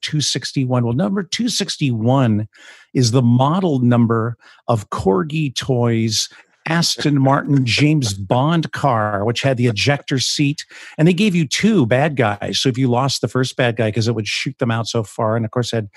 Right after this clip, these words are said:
machine guns in the grill, and it had a fabulous shield that popped out above the trunk lid. And I think as a kid, this is taking a name I couldn't even pronounce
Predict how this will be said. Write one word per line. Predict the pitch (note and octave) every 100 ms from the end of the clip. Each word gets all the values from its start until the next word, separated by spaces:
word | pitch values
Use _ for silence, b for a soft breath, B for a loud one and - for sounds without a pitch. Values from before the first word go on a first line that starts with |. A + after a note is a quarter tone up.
| B B
machine | B2+ A#2 - F#3 F#3+
guns | F3 D3+ C#3+
in | C#3
the | C3+
grill, | B2+ B2 C3+ C3 C3 B2+
and | A2+
it | G#2
had | G#2+ G#2+ G2 B B
a | -
fabulous | - C#3+ D3+ C#3+ C3
shield | - - - D3 C3+ A2+
that | B2+
popped | - B2+ B2 -
out | B2 A#2+
above | C3 B2 B2
the | A#2+
trunk | A2 - C3 A#2+
lid. | A#2+ A#2+ A2+ B B B B
And | B2+
I |
think | C3+ D3+
as | C#3 A#2
a | A2
kid, | - - E3+ C#3 A2+ A2 B B B
this | F3 -
is | C#3
taking | - D3+ C#3 C3+ C3 B2 -
a |
name | A2+ C#3+ C#3
I | B2+
couldn't | D3+ C#3
even | B2+ A2+
pronounce | - A#2+ A2+ B2 C#3 B2+ -